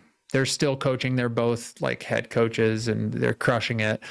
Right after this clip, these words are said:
Um, but I went there because they both had played in the N F L and they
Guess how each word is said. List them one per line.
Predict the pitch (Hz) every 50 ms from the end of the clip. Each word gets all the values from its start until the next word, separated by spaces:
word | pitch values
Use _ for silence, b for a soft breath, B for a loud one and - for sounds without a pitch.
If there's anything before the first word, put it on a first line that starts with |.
| B B B B B B B -
Um, | - 131 123 120 117 113 113 113 110 110 107 - -
but | - 156 143
I | 143
went | 139 160 175 165
there | - 165 151
because | 139 147 139 - 139 139 131 131 123 120 -
they | - 143 131
both | 120 131 143 151 -
had | 165 156
played | - 160 156
in | 151 147
the | 147 139
N | 131 123
F | 120 - -
L | 113 107 107 107 110 113 -
and | - 131 117 117 117 113 113 113 113 110 110
they | 120 120 123 120 120 120